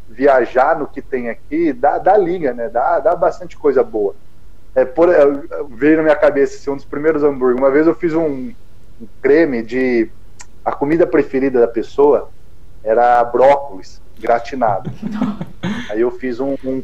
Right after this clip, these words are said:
Speaker 1: um bró-, um creme de brócolis gratinado com bastante mussarela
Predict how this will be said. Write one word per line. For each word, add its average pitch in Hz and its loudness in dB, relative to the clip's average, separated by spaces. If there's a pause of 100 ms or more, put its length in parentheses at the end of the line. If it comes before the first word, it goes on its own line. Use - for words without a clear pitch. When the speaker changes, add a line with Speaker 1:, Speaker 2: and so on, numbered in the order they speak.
(120)
Speaker 1:
um 127 -6
bró-, 127 4
um 123 0
creme 165 4
de 143 -6
brócolis 123 0
gratinado 123 0
com - -10
bastante 123 -4
mussarela 131 2